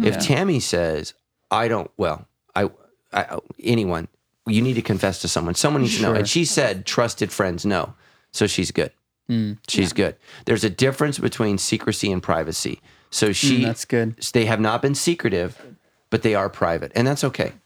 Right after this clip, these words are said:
Speaker 2: Yeah.
Speaker 3: Mm-hmm.
Speaker 1: That's okay. And so the other
Speaker 2: Yeah.
Speaker 1: struggle is, you know, you worry about, you know, what kids knowing or this or that, and,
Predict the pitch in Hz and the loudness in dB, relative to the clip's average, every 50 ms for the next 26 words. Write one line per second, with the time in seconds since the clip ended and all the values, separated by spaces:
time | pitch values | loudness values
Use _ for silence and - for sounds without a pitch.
0 | _ _ _ 123 117 117 110 101 107 175 - 117 113 - - 110 - - 101 92 | _ _ _ -2 0 0 0 0 -2 0 0 0 0 0 -2 -2 0 0 0 0
1 | 85 - - 110 110 107 - - 120 107 117 123 120 117 - 117 113 117 110 104 | 0 0 0 -2 -2 0 0 0 0 2 2 2 2 2 0 0 0 0 0 2
2 | 95 95 101 98 90 95 104 90 90 90 87 85 104 104 98 95 85 80 73 - | 2 0 0 0 0 0 0 0 0 0 0 0 0 0 0 0 0 -2 -2 -4
3 | - 87 92 82 73 76 - - - - 143 139 139 127 - 123 117 110 110 110 | -4 -6 -6 -4 -4 -6 -8 -10 -4 -2 0 0 0 0 -2 -2 0 0 0 0
4 | 110 110 110 107 101 92 90 98 107 104 - 90 90 104 107 107 107 107 104 98 | -2 -2 -2 -2 -2 -2 0 0 0 0 0 0 0 2 2 2 2 0 0 -2
5 | 92 90 90 92 | -2 -2 -4 -6